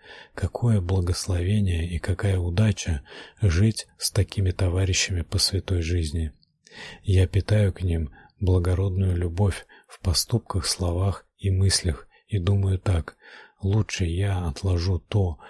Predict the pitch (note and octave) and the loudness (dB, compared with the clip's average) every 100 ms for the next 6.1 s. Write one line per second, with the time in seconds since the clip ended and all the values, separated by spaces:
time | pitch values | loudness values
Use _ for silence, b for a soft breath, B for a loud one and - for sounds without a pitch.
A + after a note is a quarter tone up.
0 | B B G#2 F2+ G2+ F#2 G#2 F2 E2+ F2+ | B B 0 2 0 0 0 0 2 0
1 | F2+ - F#2 - G#2+ G#2+ - B B B | 0 -2 -2 0 2 2 -2 B B B
2 | - F#2 E2 G2+ F2+ F2 D#2+ G#2+ G#2 - | -2 0 2 2 2 0 -2 2 2 0
3 | B - G#2+ F#2 - F#2+ - G2 F2 - | B -2 0 0 0 -2 0 -2 -2 -2
4 | G2 F#2+ - F#2+ - - G2+ - G2 - | 0 0 0 -2 -4 -6 -2 -2 -2 0
5 | E2 - G2+ F#2 F2+ F2+ F#2 F2+ D#2 - | -2 -2 -2 0 0 0 0 0 -2 -4